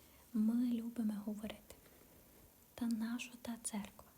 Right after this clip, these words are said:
Нащо той священник? Нащо той пастор? Я можу собі сама дома молитися». Прямої з Богом нема.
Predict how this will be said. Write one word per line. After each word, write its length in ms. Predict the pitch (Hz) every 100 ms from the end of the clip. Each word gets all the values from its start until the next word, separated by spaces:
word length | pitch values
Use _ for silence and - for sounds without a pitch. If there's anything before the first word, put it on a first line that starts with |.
| - 214
Нащо 380 | 208 - - -
той 180 | 269
священник? 720 | 269 - 254 - - 220 202 - -
Нащо 260 | 220 - -
той 120 | 320
пастор? 580 | - 247 202 - - - - - - - - - - - - -
Я 100 | 247
можу 260 | 302 320
собі 280 | - - 302
сама 420 | 285 285 277 254 - 226
дома 320 | 240 214 202 -
молитися». 480 | 208 196 - - - - - - - - - - - - - - - - - -
Прямої 480 | - 208 190 196 214
з 80 | -
Богом 340 | 208 196 214
нема. 340 | 214 254 277